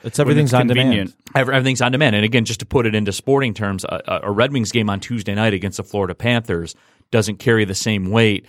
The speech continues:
Speaker 3: that the Golden State Warriors on a Friday night playing
Speaker 2: Right.
Speaker 3: the Pistons
Speaker 2: Why not
Speaker 3: carries.
Speaker 2: go to B-dubs, spend forty bucks on wings, and watch the game?
Speaker 3: Why
Speaker 2: Right?
Speaker 3: not do that? No,
Speaker 2: Yeah.
Speaker 3: but, uh, you know,
Speaker 2: <laughs> No, but
Speaker 3: it's
Speaker 2: that's
Speaker 3: just
Speaker 2: what I'm saying.
Speaker 3: no
Speaker 2: That's
Speaker 3: one's
Speaker 2: like,
Speaker 3: gonna go
Speaker 2: that's
Speaker 3: on
Speaker 2: what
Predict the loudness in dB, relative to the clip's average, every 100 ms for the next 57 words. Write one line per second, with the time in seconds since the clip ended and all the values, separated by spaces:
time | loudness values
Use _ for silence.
0 | -20 _ -2 -2 -2 -2 -2 -2 -2 -4
1 | 0 2 2 0 -4 -6 -8 -2 0 0
2 | -4 -6 -4 -4 -2 -2 -4 -4 -6 -8
3 | -2 0 2 2 0 0 2 2 0 0
4 | -2 -4 -6 -4 -2 -2 0 -2 -2 -6
5 | -4 -4 -4 -6 -8 -8 -8 -10 -12 -10
6 | -10 -14 _ _ _ -2 0 2 0 -2
7 | -10 -14 -20 _ _ -6 -2 0 2 0
8 | 0 -8 -2 2 2 2 2 2 2 0
9 | 0 -2 -2 -2 2 4 4 2 2 -2
10 | 0 2 2